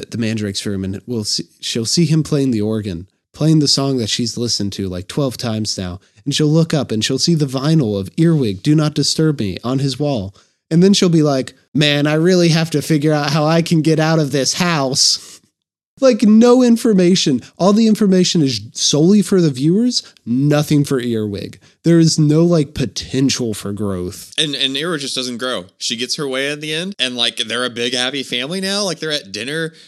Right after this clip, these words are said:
Speaker 2: and the Mandrake, the Mandrake's giving her his manuscripts for a book he's writing, I guess.
Speaker 1: And she keeps, like, saying nice things to them, and you're like, "Oh, she's starting to care." But then she'll be like, "And I said this so I could control them like I did at the orphanage."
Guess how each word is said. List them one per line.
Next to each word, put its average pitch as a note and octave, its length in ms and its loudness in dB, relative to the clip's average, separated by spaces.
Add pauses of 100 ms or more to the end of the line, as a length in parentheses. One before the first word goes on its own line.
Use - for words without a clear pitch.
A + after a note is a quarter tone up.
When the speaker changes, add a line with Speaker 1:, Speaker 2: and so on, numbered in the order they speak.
(140)
Speaker 2:
and A2+ 120 -10
the A2 40 -10
Mandrake, B2+ 560 -6
the A2+ 80 -12
Mandrake's B2+ 420 -8
giving B2 220 -10
her B2 260 -10
his B2+ 180 -12
manuscripts A#2+ 600 -10
for - 180 -12
a D#2+ 60 -18
book A2 240 -12
he's B2+ 180 -10
writing, C3 300 -8
I C3 80 -6
guess. C3 600 -6
Speaker 1:
And G3 100 4
she A3 160 0
keeps, B3+ 300 0
like, A3 180 -2
saying D#3+ 460 2
nice B2+ 400 -4
things B2 420 -2
to E3 100 -4
them, E3+ 300 0 (220)
and D3+ 120 2
you're D#3+ 100 2
like, E3 280 -2
"Oh, G#3+ 320 2
she's F#3 240 -2
starting G3 240 0
to F#3 60 -2
care." F3+ 320 -2 (180)
But D3 100 -2
then E3+ 120 4
she'll E3 160 2
be D#3 100 4
like, C3+ 240 0 (180)
"And F#3+ 120 -2
I B3+ 260 0
said A#3+ 300 0
this G#3+ 200 0
so G#3 160 2
I A3+ 200 0
could B3+ 240 -2
control C4+ 680 2
them B3+ 320 2
like A3+ 240 0
I A#3 100 0
did B3+ 220 0
at C4 160 -2
the D4+ 120 0
orphanage." C#4 920 0